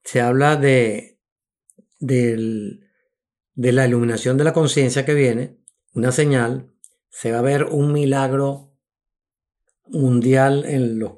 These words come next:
pinos de, de Garabandal, y después, si la gente no hace caso, va a haber algo más fuerte por parte de Dios. Yo realmente estoy bastante familiarizado con Nuestra Señora Garabandal, y, este,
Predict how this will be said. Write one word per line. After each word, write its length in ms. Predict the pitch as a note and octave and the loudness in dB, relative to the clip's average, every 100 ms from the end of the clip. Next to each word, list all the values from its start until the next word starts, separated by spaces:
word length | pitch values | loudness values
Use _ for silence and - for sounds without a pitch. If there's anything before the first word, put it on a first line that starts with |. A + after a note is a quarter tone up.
| _ | _
pinos 360 | D3+ C#3+ D3+ C#3 | 0 2 2 2
de, 360 | A2+ G2 - _ _ _ _ _ _ | 0 -4 -16 _ _ _ _ _ _
de 120 | A#2+ | -6
Garabandal, 840 | A2+ B2+ C#3 D#3+ D#3 C3+ B2+ D3+ _ _ _ _ | -2 0 0 0 -2 -2 -4 -8 _ _ _ _
y 140 | C3+ C3 | -4 0
después, 500 | E3 E3 E3+ D3+ D3+ | 0 0 2 2 0
si 160 | C#3 | -2
la 100 | B2 | -2
gente 240 | A#2 A#2+ C#3+ | -2 -2 -2
no 60 | |
hace 200 | C3+ D#3+ | 0 0
caso, 500 | D#3 C3+ D3 F3+ - _ _ _ _ _ _ _ - | 0 0 -2 -6 -10 _ _ _ _ _ _ _ -4
va 80 | A#2 | 0
a 20 | |
haber 240 | A#2 C3 C3+ | 2 4 4
algo 260 | C3 B2+ | 4 4
más 180 | C3 B2+ | 2 2
fuerte 340 | C#3 A#2 - | 2 0 0
por 180 | B2 A#2 | -2 -2
parte 320 | G#2+ F#2+ A2 | -4 -6 -8
de 140 | G#2+ G2+ | -8 -10
Dios. 200 | G2 - _ _ _ _ _ _ _ _ _ | -14 -18 _ _ _ _ _ _ _ _ _
Yo 340 | - A2+ A2+ C3 | -10 -6 -2 -2
realmente 320 | C3 B2+ B2+ | 0 0 0
estoy 180 | C3 C3 | -2 -2
bastante 420 | A#2+ A#2+ B2 A#2+ | -4 -4 -6 -6
familiarizado 640 | B2+ B2 A2 G2+ - A#2+ A#2+ | -4 -2 -4 -6 -4 -4 -2
con 300 | A#2+ G#2+ - - | -4 -6 -10 -14
Nuestra 160 | B2+ G#2+ | -12 -8
Señora 320 | A2 G#2+ B2 | -6 -2 0
Garabandal, 720 | C3 C#3+ D#3+ D#3+ B2+ D3 - _ _ _ _ _ _ _ | 2 2 2 0 -2 -4 -12 _ _ _ _ _ _ _
y, 300 | F3 G#3 A#3 | -2 -2 -2
este, 320 | G3 - C3 | -4 -2 -4